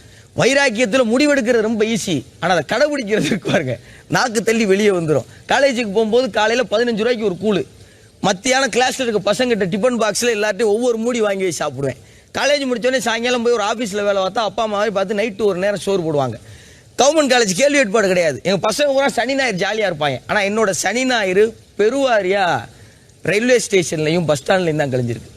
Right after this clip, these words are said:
தமிழ்நாட்டுல இருக்கிற எல்லா மாநகரத்துடைய பேருந்து நிலையத்திலையும் நான் ஒரு நாளாவது படுத்து தூங்கியிருக்கேன். எல்லா ரயில்-, ரயில்வே ஸ்டேஷன்லயும் பல நாள் தூங்கியிருக்கேன்.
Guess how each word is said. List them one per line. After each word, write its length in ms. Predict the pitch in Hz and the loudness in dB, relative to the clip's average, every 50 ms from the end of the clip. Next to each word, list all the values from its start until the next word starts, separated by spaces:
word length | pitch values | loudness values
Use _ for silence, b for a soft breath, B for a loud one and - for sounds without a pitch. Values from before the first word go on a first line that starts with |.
| - - | -20 -8
தமிழ்நாட்டுல 600 | - 165 196 254 277 285 294 277 269 202 196 220 208 | -4 0 0 2 2 4 2 2 0 0 0 0 0
இருக்கிற 280 | 190 180 160 180 190 202 220 226 - - - 123 | 0 0 0 2 2 2 2 0 -2 -4 -8 -4
எல்லா 540 | 143 165 185 214 247 262 269 269 277 285 277 277 269 269 269 | -2 -2 0 0 0 -2 0 0 0 0 0 0 0 0 0
மாநகரத்துடைய 680 | 247 226 226 247 254 262 247 254 240 190 202 220 214 208 | -2 -2 -2 -2 0 0 0 0 -2 -2 -2 -2 -2 -2
பேருந்து 420 | 196 - 220 233 254 254 254 240 233 | -2 -2 -2 0 0 0 0 -2 -2
நிலையத்திலையும் 500 | 214 208 202 202 190 156 220 226 220 202 | -2 0 -2 -2 -2 -2 -4 -4 -2 -2
நான் 120 | 170 165 | -2 -2
ஒரு 80 | 185 202 | -2 -2
நாளாவது 360 | 220 226 220 226 220 208 196 | -2 -2 0 0 0 0 0
படுத்து 280 | 170 170 165 151 170 139 | 0 -2 -2 -4 -4 -2
தூங்கியிருக்கேன். 360 | 139 139 123 - 110 107 B B B B B B B | -2 -2 -2 -4 -6 -12 B B B B B B B
எல்லா 300 | - 160 185 220 262 269 262 240 | -2 0 0 2 0 0 0 0
ரயில்-, 300 | 226 233 240 262 254 233 | 0 0 0 0 -2 -2
ரயில்வே 280 | 196 226 254 269 277 269 | -2 -2 0 0 -2 -2
ஸ்டேஷன்லயும் 480 | - - 240 190 226 220 233 240 196 | -2 -4 -6 -4 -4 -2 -2 -4 -2
பல 140 | - 208 220 240 | -4 -4 -2 -2
நாள் 200 | 240 240 233 202 | -2 -2 -2 -4
தூங்கியிருக்கேன். 440 | 180 185 175 165 143 127 123 117 | -4 -6 -4 -4 -4 -6 -8 -10